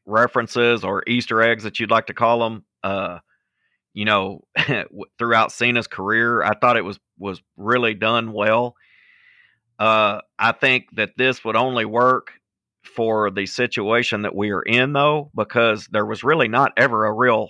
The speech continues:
match. I mean, it was more of a, just a breakdown of Cena's career to me. So it was weird, but it was cool. I,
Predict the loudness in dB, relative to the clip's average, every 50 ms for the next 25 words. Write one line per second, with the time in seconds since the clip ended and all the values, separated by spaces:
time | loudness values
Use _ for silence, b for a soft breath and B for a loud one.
0 | _ _ -4 0 0 2 2 0 -2 -2 -4 -6 -6 _ _ -8 -4 -2 -2 0
1 | 0 0 -2 -2 -4 -2 0 2 4 4 2 2 2 0 0 0 0 -2 -4 -8
2 | -6 -6 -6 -4 0 0 0 0 2 0 0 0 2 0 -2 -4 -8 -14 _ _
3 | _ _ _ _ _ _ _ _ -12 -4 0 0 0 0 -2 -4 -6 -2 2 2
4 | 4 4 2 -2 -6 -10 -6 -2 0 0 0 0 -4 -8 _ _ _ _ _ _
5 | _ _ _ _ _ _ _ _ _ _ _ -6 0 2 2 2 2 0 -4 -4
6 | -2 -2 0 0 -2 -8 -6 -4 0 2 2 2 2 2 0 2 2 2 0 -2
7 | -4 0 2 2 2 2 -2 0 2 2 2 2